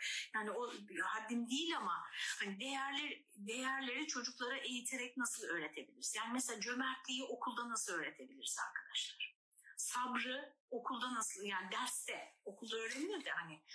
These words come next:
hayatın içinde öğrenilir ama derste bir konu anlatarak sabrı nasıl öğretebiliriz? Dolayısıyla işte değerlerin aktarılması, e, burada da tabii pek çok faktör var.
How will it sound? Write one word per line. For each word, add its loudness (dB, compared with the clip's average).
hayatın 0
içinde -2
öğrenilir 2
ama -2
derste 0
bir -2
konu 2
anlatarak 2
sabrı 0
nasıl 0
öğretebiliriz? -4
Dolayısıyla 2
işte 0
değerlerin 2
aktarılması, 2
e, 0
burada 0
da 0
tabii -2
pek -4
çok -2
faktör 2
var. 0